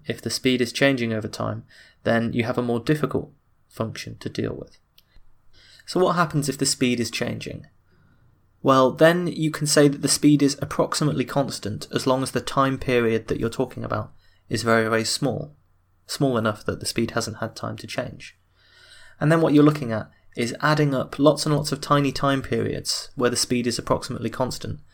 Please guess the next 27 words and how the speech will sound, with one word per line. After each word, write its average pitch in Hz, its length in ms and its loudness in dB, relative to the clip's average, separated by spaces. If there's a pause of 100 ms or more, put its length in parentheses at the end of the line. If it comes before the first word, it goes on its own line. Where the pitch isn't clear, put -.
(440)
and 135 100 2
then 139 120 6
the 135 80 4
distance 135 500 0
covered 123 360 0
in 117 180 -6
each 131 240 -4
of 127 80 -6
those 120 240 0
tiny 127 280 -2
time 127 280 -4
periods 113 640 -6 (260)
using 127 320 2
the 120 60 -6
formula 117 360 -2
distance 110 480 -2
is 95 80 -4
speed 110 300 -4
times 110 240 -8
time. 110 320 -2 (760)
And - 100 2
it 139 120 2
turns 160 240 2
out 147 160 4
that - 80 -2
that 143 160 2
sum 110 640 2